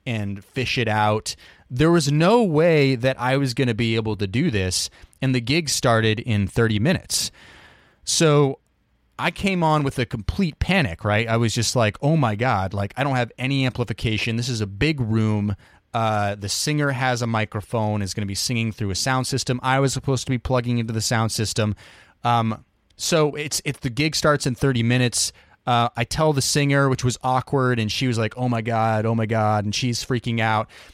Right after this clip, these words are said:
And I'm, like, starting to,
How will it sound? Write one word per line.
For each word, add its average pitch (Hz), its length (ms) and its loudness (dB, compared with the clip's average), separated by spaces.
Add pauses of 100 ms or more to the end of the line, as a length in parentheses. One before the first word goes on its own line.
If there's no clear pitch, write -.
(180)
And 127 480 -2
I'm, 139 200 2
like, 135 440 0 (380)
starting 151 420 2
to, 131 160 -2